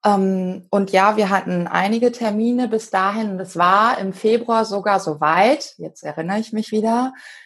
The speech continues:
dass wir wie kurz vor der ersten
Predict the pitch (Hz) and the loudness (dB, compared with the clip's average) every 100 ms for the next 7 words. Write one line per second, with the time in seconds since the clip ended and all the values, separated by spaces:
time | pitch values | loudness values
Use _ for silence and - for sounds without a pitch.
0 | _ 247 269 - 262 254 233 - 233 247 | _ 2 2 2 2 4 2 0 0 2
1 | 285 302 - _ - 254 285 285 - _ | 0 -4 -16 _ 0 4 4 0 -20 _
2 | _ _ _ _ _ - 220 220 226 220 | _ _ _ _ _ -4 2 4 4 2
3 | 202 196 196 - 180 185 190 - 185 180 | 2 2 2 0 -2 -2 -6 -14 -12 -8
4 | 180 180 180 | -6 -8 -12